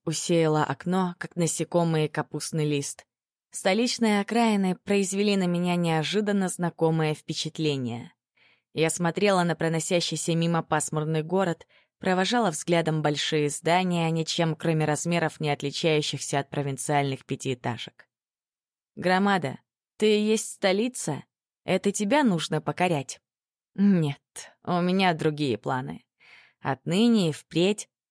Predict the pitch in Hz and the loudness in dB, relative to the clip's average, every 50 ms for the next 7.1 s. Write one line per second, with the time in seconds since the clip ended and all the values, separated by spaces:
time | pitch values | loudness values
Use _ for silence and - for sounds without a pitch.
0 | _ _ - - 180 - - - - 156 156 156 156 147 - - 160 151 147 147 | _ _ -8 -6 -6 -6 -4 -2 0 0 2 2 0 -2 -2 -4 -2 -2 0 0
1 | 147 143 139 131 143 131 123 120 120 - - - - _ _ _ _ _ _ _ | -2 -2 -2 -2 -2 -2 -2 -4 -6 -8 -10 -14 -16 _ _ _ _ _ _ _
2 | _ - - 170 175 190 - - - 156 156 151 151 165 185 175 - - 151 139 | _ -4 -2 0 0 0 0 0 0 2 2 2 2 0 0 -2 -2 -2 -2 0
3 | 139 139 143 147 147 156 165 160 - - - _ - - 170 165 156 147 151 - | 0 0 0 0 0 0 -2 -2 -6 -10 -18 _ -4 0 0 2 2 0 -2 -4
4 | 147 - - 151 147 143 143 143 143 139 135 135 - - - - - _ _ _ | -4 -6 -4 -4 -2 0 0 0 0 0 -2 -4 -8 -8 -12 -18 -20 _ _ _
5 | _ _ _ _ _ _ - 165 202 220 226 - 226 220 220 214 208 - - 208 | _ _ _ _ _ _ -4 0 0 0 0 2 2 2 4 2 2 0 -2 0
6 | 196 190 180 - - 190 180 175 - 170 160 151 143 139 160 180 170 - - - | 0 0 0 -2 -2 -2 0 0 0 0 0 0 0 0 0 0 0 -2 -4 -10
7 | - | -14